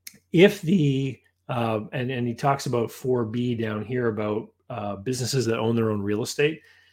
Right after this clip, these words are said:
Um, if a business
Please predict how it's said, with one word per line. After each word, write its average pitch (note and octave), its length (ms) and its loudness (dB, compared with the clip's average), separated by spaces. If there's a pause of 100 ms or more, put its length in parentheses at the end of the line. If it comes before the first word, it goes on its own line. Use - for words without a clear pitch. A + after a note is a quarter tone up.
(160)
Um, B2 520 0 (1160)
if D#3 200 4
a E3 60 8
business E3+ 600 4